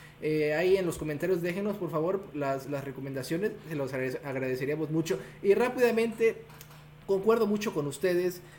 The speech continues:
Eh, concuerdo con lo que dice Gastón. Lo entiendo perfectamente, los problemas que él no puede dejar pasar. Pero también entiendo la perspectiva que puede llegar a tener Paola y Javier, que es la perspectiva de, si lo estás disfrutando, si no te está, si, si no lo estás viendo como una,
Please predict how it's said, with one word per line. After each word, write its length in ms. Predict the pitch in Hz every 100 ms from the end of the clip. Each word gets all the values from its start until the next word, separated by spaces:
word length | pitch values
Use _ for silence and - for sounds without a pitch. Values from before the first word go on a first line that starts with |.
| - 139
Eh, 680 | 147 147 143 143 143 139 139
concuerdo 340 | 135 175 175
con 120 | 139
lo 80 | -
que 80 | 147
dice 180 | 151 131
Gastón. 460 | 120 - 139 170 -
Lo 100 | 123
entiendo 280 | 123 135 147
perfectamente, 680 | 127 - 127 131 123 135 131
los 120 | 117
problemas 340 | 117 120 127
que 80 | -
él 60 | 135
no 60 |
puede 180 | 127 131
dejar 160 | 117 123
pasar. 300 | 127 165 202
Pero 160 | 247 240
también 220 | 226 233
entiendo 220 | 220 233
la 80 | 208
perspectiva 520 | 170 185 208 214 202 - - -
que 140 | 165
puede 220 | 165 208
llegar 180 | 190 190
a 80 | 190
tener 320 | 170 175 185
Paola 640 | 185 156 165 190 175 156 151
y 220 | 147 143
Javier, 540 | 135 143 165 185 - - - - -
que 160 | 165
es 100 | 175
la 140 | 185 175
perspectiva 500 | 156 156 175 180 165
de, 480 | 160 151 151 147 - - - -
si 160 | - 190
lo 100 | 185
estás 220 | 262 269
disfrutando, 840 | 269 196 208 214 214 220 220 220 - -
si 160 | 196
no 80 | 220
te 80 | 339
está, 220 | - 247 247 208
si, 160 | - -
si 120 | - 202
no 140 | 247
lo 80 | 262
estás 260 | 247 240
viendo 320 | 220 220 214 196
como 240 | 160 160
una, 800 | 185 202 185 156 139 127 120